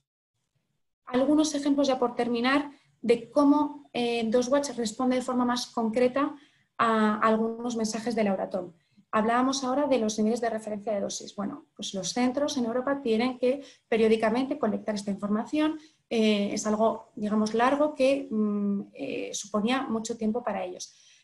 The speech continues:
Bueno, pues dos watts permite, eh, de forma automática colectar estas informaciones y enviarlas directamente a las autoridades en el formato local que se desee. Mm,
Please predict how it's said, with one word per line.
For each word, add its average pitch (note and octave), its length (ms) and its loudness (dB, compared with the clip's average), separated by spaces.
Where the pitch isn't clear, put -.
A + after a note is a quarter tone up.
Bueno, G#3 200 0
pues - 300 -8
dos B3 240 0
watts D4 200 0
permite, C#4 680 0
eh, A3+ 340 -2
de G#3+ 100 -2
forma B3+ 220 0
automática D4 840 0
colectar B3 480 -2
estas B3 260 -4
informaciones A3+ 560 -2
y B3+ 60 0
enviarlas B3 520 -2
directamente A#3 480 -6
a - 20 -4
las B3 180 -6
autoridades A3 640 -4
en A3+ 60 -4
el G#3 80 -2
formato G#3+ 420 -2
local G#3+ 280 -4
que A#3 80 -8
se G3 140 -10
desee. - 380 -10
Mm, G3 580 -10